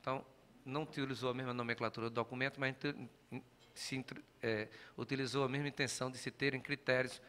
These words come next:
para as ações de autorização e reconhecimento. A cláusula qu-, quarta passou a ter a seguinte redação, ins-, é, é, foram inseridas três alíneas no, né, no inciso primeiro. Compete ao mec,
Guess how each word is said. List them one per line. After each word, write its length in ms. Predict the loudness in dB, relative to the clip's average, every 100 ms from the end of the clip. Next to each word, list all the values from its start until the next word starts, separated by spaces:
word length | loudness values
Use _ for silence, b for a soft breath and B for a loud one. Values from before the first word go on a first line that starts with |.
| b b
para 160 | 4 6
as 60 |
ações 280 | 4 2 0
de 60 | 0
autorização 580 | 0 2 2 0 -2 -2
e 20 |
reconhecimento. 720 | -2 -4 -6 -4 -4 -4 -10 -20 -20 -20 -20 -20 -20 -20 -20 -20 b b b b b b b b b _ -6
A 60 |
cláusula 440 | 2 4 6 6 4
qu-, 240 | 2 -10 -6
quarta 540 | 8 10 10 8 -2 -2 -10 -16 b b b b b -20 -16 0
passou 280 | 0 4 2
a 40 |
ter 140 | 2
a 20 | 0
seguinte 400 | 2 -2 0 4
redação, 480 | 6 6 2 -2 -8 -18 -6
ins-, 240 | -4 -6 -8 2
é, 840 | 2 2 0 0 2 2 0 -4 -10 -20 -14
é, 40 | -2
foram 200 | 4 4
inseridas 400 | 4 4 4 2
três 520 | 6 6 6 -2 -6 2
alíneas 460 | 4 4 2 0 -2
no, 120 | -6 -14 -6
né, 140 | -2
no 160 | -2 -2
inciso 320 | 0 0 0
primeiro. 340 | -2 2 2 2
Compete 420 | -4 4 6 6
ao 60 |
mec, 340 | 6 6 6